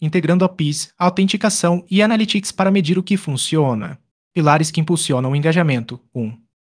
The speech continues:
Interação, notificações, compartilhamento, reações. Dois. Performance e tempo de carregamento,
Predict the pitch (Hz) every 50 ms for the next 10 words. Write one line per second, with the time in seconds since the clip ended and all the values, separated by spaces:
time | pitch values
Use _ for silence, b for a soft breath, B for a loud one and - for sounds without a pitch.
0 | _ - 175 170 165 190 208 214 202 - 165 165 180 180 - - 208 - 202 196
1 | 196 - 170 165 170 160 - - - - - 220 - 190 190 - 214 226 220 190
2 | 165 151 147 135 - 165 - _ _ - 196 214 214 220 - 170 165 151 151 156
3 | 143 123 107 - - - - - _ _ _ _ _ _ _ - 196 226 220 -
4 | 214 180 180 202 202 - 196 - - 190 180 - 165 160 156 - 175 156 185 202
5 | 208 196 151 135 127 120 117 - -